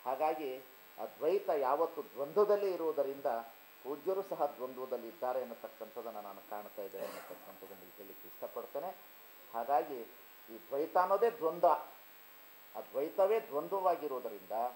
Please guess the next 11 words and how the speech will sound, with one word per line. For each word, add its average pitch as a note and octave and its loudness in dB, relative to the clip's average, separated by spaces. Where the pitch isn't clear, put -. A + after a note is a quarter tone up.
ಪೂಜ್ಯರಿಗೆ C#3+ -2
ಎಲ್ಲೋ C3 -2
ಒಂದು F#3 2
ದ್ವಂದ್ವಾತೀತವಾಗಿ C3 -4
ಚಿಂತನೆಗಳನ್ನು C3 -8
ಹೇಳ್ತಾ A2+ -6
ಇದ್ದಾರೆ. A2+ -4
ದಯಮಾಡಿ C#3 -2
ಆ A#2+ -4
ಹಿರಿಯರು, D#3+ -2
ಪೂಜ್ಯರು, C#3 -6